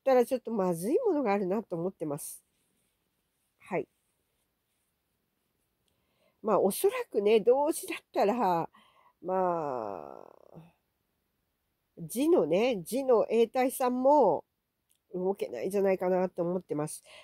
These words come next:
なんでね、ほんと皆さんね、あの、準備。これが一番大事です。準備が。で、海抜ゼロメートル地帯に住んでる、らっしゃる方は、本当に考えてください。早めに動く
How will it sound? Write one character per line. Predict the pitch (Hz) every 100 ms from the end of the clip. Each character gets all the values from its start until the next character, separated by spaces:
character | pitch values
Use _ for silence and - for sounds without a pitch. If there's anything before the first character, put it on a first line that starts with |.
| _
な | 208
ん | 214
で | 175
ね、 | 175
ほ | 175 269
ん | 269
と | 285
皆 | 262 277
さ | - 185
ん | 156
ね、 | 180 156 _ _ _
あ | 180
の、 | 180 160 101 156
準 | 202 277 190
備。 | 147 - _ _ _ _ _
こ | - 269
れ | 285 269
が | 320 269 - -
一 | 175 208
番 | 226 247
大 | 175 165
事 | 160
で | 147 139
す。 | - - _ -
準 | 190 160
備 | 131
が。 | - - _ _ _ _ _ _ _ -
で、 | 226 208
海 | - 277 302
抜 | 294 - 220
ゼ | 202 214
ロ | 269
メ | 294 302
ー |
ト | 285 285
ル | 277
地 | - -
帯 | 233 180
に | 196
住 | 208 208
ん |
で | 185
る、 | 170 -
ら | 196
っ |
し | 196 202
ゃ |
る | 196
方 | 185 175
は、 | 185 220 196 - - _
本 | - 330 -
当 | -
に | 330
考 | - 277 240
え | 233
て | 190
く |
だ | 160
さ | 160 156
い。 | 135 _ _ _ _ _ _ _ _
早 | - 175
め | 180 165
に | 151 131 _ 185
動 |
く | 175